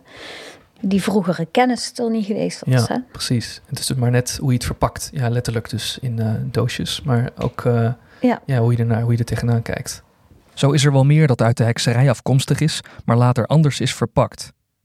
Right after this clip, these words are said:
Speaker 2: Kobi heeft voor de tentoonstelling bijvoorbeeld nog iets uitgeleend. Een thumbs-up doll.
Speaker 1: Het is een, een, een poppetje met de duimpjes omhoog, hè,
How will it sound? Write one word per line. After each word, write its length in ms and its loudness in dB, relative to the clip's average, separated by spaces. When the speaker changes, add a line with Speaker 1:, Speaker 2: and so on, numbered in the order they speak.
Speaker 2:
Kobi 280 2
heeft 180 2
voor 120 0
de 80 -2
tentoonstelling 640 2
bijvoorbeeld 560 0
nog 220 4
iets 160 0
uitgeleend. 580 -4
Een 160 0
thumbs-up 520 2
doll. 220 -2
Speaker 1:
Het 220 -8
is 160 2
een, 260 2
een, 320 2
een 200 4
poppetje 520 -2
met 360 -4
de 140 -6
duimpjes 480 0
omhoog, 480 0
hè, 140 -2